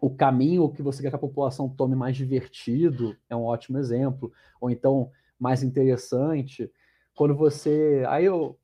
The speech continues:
não vou perder tanto tempo nisso, mas tem vários, é, exemplos de, de situações que você se-, viu um comportamento diferente, ou porque você mudou a frase que tava escrita no enunciado,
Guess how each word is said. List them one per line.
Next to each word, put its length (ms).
não 200
vou 120
perder 360
tanto 240
tempo 260
nisso, 180
mas 140
tem 100
vários, 560
é, 280
exemplos 680
de, 800
de 680
situações 600
que 60
você 220
se-, 260
viu 220
um 20
comportamento 460
diferente, 460
ou 100
porque 280
você 260
mudou 340
a 60
frase 340
que 100
tava 200
escrita 460
no 120
enunciado, 800